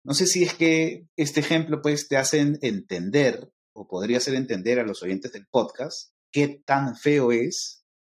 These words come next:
que tú no puedas, o, o que no se te permita, eh, hablar de tu propia identidad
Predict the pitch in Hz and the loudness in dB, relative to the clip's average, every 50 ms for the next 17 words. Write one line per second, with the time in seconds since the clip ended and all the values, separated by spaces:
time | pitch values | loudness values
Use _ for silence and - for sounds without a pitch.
0 | _ _ _ _ _ _ _ _ _ _ _ _ _ _ _ _ _ _ _ - | _ _ _ _ _ _ _ _ _ _ _ _ _ _ _ _ _ _ _ -6
1 | 117 104 - - 131 123 120 139 156 - - 127 110 110 123 120 120 - - 147 | -4 -4 -2 0 0 0 2 0 -2 -6 -10 -12 -6 -2 -2 -2 0 2 2 4
2 | 143 123 113 117 120 151 175 - - - - _ _ _ _ - 101 127 113 98 | 4 6 4 4 2 2 -2 -6 -10 -14 -18 _ _ _ _ -12 -8 -6 -6 -6
3 | 107 110 101 - 196 196 202 131 180 175 - 175 - 147 143 139 113 104 95 113 | -6 -8 -6 -4 -2 0 2 2 2 2 2 0 0 0 0 0 0 -2 0 2
4 | 139 143 143 143 131 131 143 175 196 - _ _ _ - 110 104 101 98 95 92 | 2 2 2 2 0 0 0 -2 -4 -10 _ _ _ -10 -8 -6 -6 -6 -6 -8
5 | 90 87 87 80 78 76 73 73 - _ _ _ _ _ _ _ _ _ _ _ | -8 -10 -12 -12 -14 -16 -18 -20 -20 _ _ _ _ _ _ _ _ _ _ _
6 | _ _ _ _ _ _ _ - 117 104 101 101 123 147 156 156 147 143 147 143 | _ _ _ _ _ _ _ 0 0 2 2 4 4 4 4 4 2 0 -2 0
7 | 143 123 - - 123 123 120 127 127 123 123 113 107 107 - - 82 82 80 - | -2 -2 -2 0 0 0 0 0 0 0 0 -2 -4 -4 -6 -6 -6 -6 -8 -10
8 | - | -12